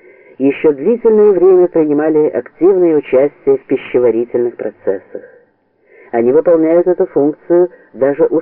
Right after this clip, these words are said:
современных амфибий. Неудивительно, что у низших животных их очень много.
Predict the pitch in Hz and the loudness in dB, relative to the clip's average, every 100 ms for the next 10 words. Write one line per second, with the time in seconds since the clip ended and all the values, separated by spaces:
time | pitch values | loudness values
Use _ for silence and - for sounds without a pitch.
0 | - 180 185 196 139 123 127 135 - - | -2 -2 2 0 0 -2 -4 -8 -10 -12
1 | 143 147 - 101 95 104 _ _ _ _ | -12 -14 -14 -14 -14 -18 _ _ _ _
2 | _ - _ 143 175 233 233 214 233 262 | _ -20 _ 0 2 2 0 0 -2 -2
3 | 240 156 110 - - - 147 143 190 190 | -2 -2 -2 -4 0 2 2 2 0 0
4 | 151 143 131 113 127 - 185 180 131 110 | -2 -2 0 0 0 0 -2 0 -2 -2
5 | 107 - 135 151 180 107 | -2 -4 -4 -4 -4 -6